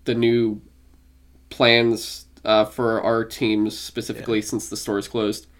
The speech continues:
Speaker 2: Trying to
Speaker 1: I won't
Speaker 2: figure
Speaker 1: go
Speaker 2: out the new normal.
Speaker 1: Yeah, uh, but also, like, new trainings, I guess, and whatnot. I won't go into detail, but, like, yeah, it's just all that stuff, but also,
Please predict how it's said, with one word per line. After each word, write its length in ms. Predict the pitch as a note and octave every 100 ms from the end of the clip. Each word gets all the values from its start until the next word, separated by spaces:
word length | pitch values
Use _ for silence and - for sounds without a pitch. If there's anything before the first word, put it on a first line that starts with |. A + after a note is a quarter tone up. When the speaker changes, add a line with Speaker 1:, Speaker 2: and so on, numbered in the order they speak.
| -
Speaker 2:
Trying 260 | - B2 A2
to 60 |
Speaker 1:
I 20 | C#3
won't 120 | C3+
Speaker 2:
figure 80 | C#3+
Speaker 1:
go 40 |
Speaker 2:
out 40 | A2
the 60 | G#2+
new 160 | G#2
normal. 420 | G2 G2 A2 A#2 - _ - - - - - - - -
Speaker 1:
Yeah, 320 | C#3+ B2 A#2 - -
uh, 260 | B2+ C3+ C3+
but 100 | C3
also, 260 | C3 C3 C#3+
like, 180 | B2 C#3
new 120 | B2+
trainings, 440 | - A#2+ A#2 A2+
I 100 | A#2
guess, 180 | A2+ A2
and 100 | A#2+
whatnot. 300 | A2+ A#2 A#2
I 40 |
won't 140 | C#3 C#3+
go 160 | C#3
into 160 | C3 A#2
detail, 440 | A2+ A2 B2 A2
but, 280 | G#2+ A2+ G#2+
like, 300 | - - -
yeah, 140 | - D3
it's 100 | D3
just 180 | F#3+ F3
all 100 | E3+
that 140 | D#3+
stuff, 300 | - F3 E3
but 100 | B2+
also, 580 | A#2+ A#2+ - B2 A#2